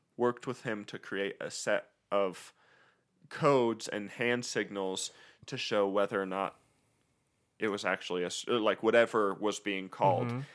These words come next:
Speaker 1: And then that transformed into, uh, this whole system you see in baseball when they're, like, doing the stuff with their hat and they've got, like, pulling on their earlobe, you know, all these signals.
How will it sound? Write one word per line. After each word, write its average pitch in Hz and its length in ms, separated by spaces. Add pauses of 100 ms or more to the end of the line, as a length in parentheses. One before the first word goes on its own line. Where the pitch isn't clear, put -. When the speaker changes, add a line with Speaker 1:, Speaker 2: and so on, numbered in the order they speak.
(180)
Speaker 1:
And 117 140
then 101 120
that 127 380
transformed 101 960 (440)
into, 104 600
uh, 90 260 (720)
this 110 180
whole 127 420
system 117 560
you 110 140
see 120 200
in 104 100
baseball 104 460
when 98 120
they're, 98 140
like, - 260 (300)
doing 101 300
the 98 80
stuff - 340
with - 180
their 90 260 (460)
hat - 520 (280)
and 117 120
they've 110 140
got, 113 180
like, - 240
pulling 135 300
on 120 100
their 110 120
earlobe, 110 500
you 117 80
know, 113 320
all 113 160
these 104 200
signals. 113 540